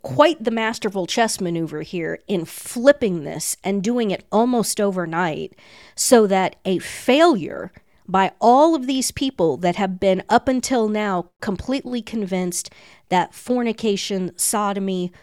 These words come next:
hookups, um, sexual liberation, that all of this is not only,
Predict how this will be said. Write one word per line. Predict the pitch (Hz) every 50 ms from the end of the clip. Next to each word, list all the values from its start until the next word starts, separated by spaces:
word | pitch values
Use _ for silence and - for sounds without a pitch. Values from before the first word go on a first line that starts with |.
| _ _ _ -
hookups, | 262 240 226 - 208 185 180 165 _ - - - - _ - _ _ _ _ _ _ _
um, | - 180 175 170 160 160 156 170 -
sexual | - - - 240 240 - - 240 220 202
liberation, | 208 202 185 190 185 185 185 185 - - 180 160 170 170
that | 170 165 - _
all | - 220 233 254 285 277 269
of | 254 214 196
this | 208 208 208 202 - - -
is | - 180 185 175 170 185
not | 190 220 233 285 302 285 - -
only, | 226 233 240 240 226 208 202 180 -